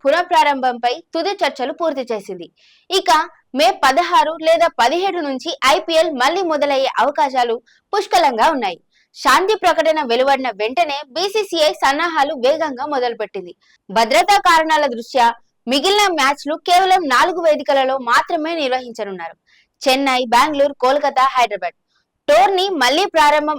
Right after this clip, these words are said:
అవుతోందన్న ఉత్సాహంలో బీసీసీఐ ఇప్పటికే ఫ్రాంచైజీలకు స్పష్టమైన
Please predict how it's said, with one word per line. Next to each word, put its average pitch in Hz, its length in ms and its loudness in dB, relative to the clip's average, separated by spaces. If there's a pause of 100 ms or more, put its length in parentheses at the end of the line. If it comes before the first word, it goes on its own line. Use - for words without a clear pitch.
(100)
అవుతోందన్న 254 480 0 (100)
ఉత్సాహంలో 311 540 2 (140)
బీసీసీఐ 330 580 -2 (200)
ఇప్పటికే 349 380 -2 (400)
ఫ్రాంచైజీలకు 320 760 0 (100)
స్పష్టమైన 311 520 -2